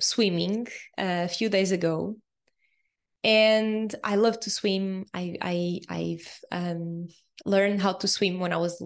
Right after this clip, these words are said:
very young, and I even got into competition and all this. Uh, so I love to swim, and I feel like inside of the water, it's a place where I feel super, super well, like, just being, like, floating,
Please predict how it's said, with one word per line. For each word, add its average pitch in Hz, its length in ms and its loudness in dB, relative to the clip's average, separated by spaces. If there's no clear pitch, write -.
very 190 260 2
young, 190 380 4
and 180 140 2
I 170 160 -2
even 180 400 -2
got - 180 2
into 185 260 -2
competition 208 760 0
and 170 180 0
all 165 180 0
this. 240 580 -2
Uh, 190 280 2
so - 220 2
I 202 100 4
love 214 260 0
to 214 100 -4
swim, 202 300 0
and 202 220 -2
I 202 80 -4
feel 202 200 -4
like 196 280 0
inside 214 400 2
of 190 180 0
the 196 80 0
water, 185 420 0
it's 180 260 -2
a 196 40 -6
place 185 320 -2
where - 140 -2
I 175 80 -2
feel 175 320 -6
super, - 600 0
super 196 440 0
well, 170 320 2
like, 170 240 -4
just - 240 -2
being, 180 220 2
like, 165 180 -2
floating, 190 720 0